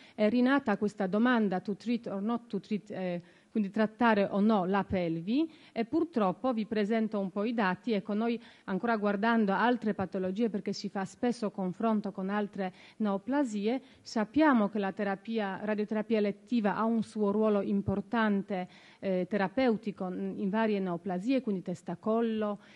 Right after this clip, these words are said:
eh, mammella, tumori gastrointestinali, ginecologici. Non è ancora così chiaro per tumore prostatico.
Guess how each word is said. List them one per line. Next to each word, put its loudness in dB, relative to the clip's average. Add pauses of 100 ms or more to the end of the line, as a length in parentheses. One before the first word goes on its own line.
(120)
eh, -6
mammella, 0
tumori -2
gastrointestinali, -2
ginecologici. -2 (140)
Non 4
è 4
ancora 0
così 0
chiaro 0
per -2
tumore -2
prostatico. -4